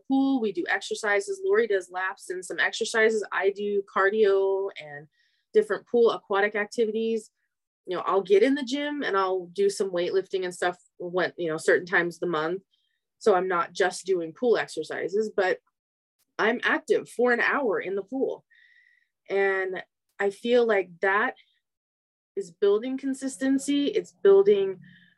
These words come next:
it's, I've resolved myself to, I'm gonna stick with this.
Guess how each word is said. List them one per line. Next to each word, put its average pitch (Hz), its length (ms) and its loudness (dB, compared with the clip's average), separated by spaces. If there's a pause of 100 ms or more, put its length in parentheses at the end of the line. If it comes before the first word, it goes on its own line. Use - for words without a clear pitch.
(340)
it's, - 220 -2 (300)
I've 180 200 -2
resolved 185 580 0
myself 170 500 -4 (100)
to, 202 200 2 (160)
I'm 190 160 0
gonna 247 140 -2
stick 196 280 -4
with 262 180 -4
this. - 360 -12